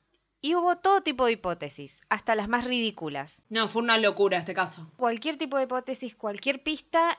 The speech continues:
Speaker 1: era motivo de noticia y la gente ya no sabía qué creer. Y literalmente a la familia Pomar se los había ta-, tragado la tierra.
Speaker 2: Sí.
Speaker 1: Para quienes conocen el caso, también saben la resolución del caso, ¿no? Pero sí, a la familia se la encontró.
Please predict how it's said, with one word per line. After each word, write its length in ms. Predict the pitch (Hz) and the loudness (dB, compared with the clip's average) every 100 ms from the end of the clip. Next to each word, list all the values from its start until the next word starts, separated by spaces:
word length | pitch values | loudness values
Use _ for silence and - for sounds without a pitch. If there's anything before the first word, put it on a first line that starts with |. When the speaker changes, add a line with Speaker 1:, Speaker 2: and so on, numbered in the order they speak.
| - | 2
Speaker 1:
era 300 | 240 247 254 | 4 6 4
motivo 640 | 240 226 254 262 262 269 | 2 -4 -2 4 4 4
de 200 | 196 196 | 0 -4
noticia 640 | 208 233 302 262 311 311 - | -4 -4 -4 -4 2 2 2
y 120 | 226 | -4
la 100 | 226 | -2
gente 280 | 269 254 285 | -2 -4 -4
ya 160 | 254 | -6
no 80 | 240 | -6
sabía 300 | 220 202 208 | -4 -2 -4
qué 160 | 202 202 | -6 -8
creer. 380 | 165 143 147 - | -8 -10 -12 -14
Y 120 | 185 | -10
literalmente 680 | 214 233 262 269 277 285 285 | -6 -2 6 6 6 0 2
a 80 | 285 | 2
la 80 | 254 | 2
familia 500 | 233 233 254 262 262 | 0 -2 0 0 2
Pomar 400 | 269 285 277 - _ | 4 4 2 -4 _
se 180 | - 214 | -6 -2
los 200 | 202 196 | -2 0
había 360 | 190 196 208 202 | -2 0 -2 -2
ta-, 240 | 170 - - | -4 -6 -8
tragado 400 | 175 160 170 170 | -2 2 2 2
la 140 | 160 | -2
tierra. 500 | 151 143 139 131 139 _ _ | -6 -10 -10 -14 -18 _ _
Speaker 2:
Sí. 240 | - 190 - _ _ - | -8 -8 -8 _ _ 0
Speaker 1:
Para 200 | 240 247 | 2 4
quienes 240 | 294 302 | 2 2
conocen 380 | 311 330 370 359 | 2 2 2 0
el 100 | 339 | 2
caso, 340 | 339 339 359 | 2 4 2
también 360 | 359 262 247 247 | 2 0 0 0
saben 380 | 233 226 226 208 | 4 4 4 2
la 100 | 180 | 0
resolución 640 | 180 180 170 156 175 160 | 0 -6 -8 -6 -4 -4
del 140 | 156 151 | -6 -8
caso, 320 | 147 147 156 | -8 -8 -10
¿no? 240 | 156 233 - _ - - - - _ _ _ | -8 -10 -14 _ -20 -20 -20 -20 _ _ _
Pero 160 | - 214 | 2 4
sí, 160 | 233 202 | 6 4
a 60 | |
la 100 | 185 | 4
familia 340 | 185 220 247 254 | 2 2 4 2
se 80 | 240 | 2
la 80 | |
encontró. 480 | 202 175 160 151 147 | -2 -4 -6 -8 -8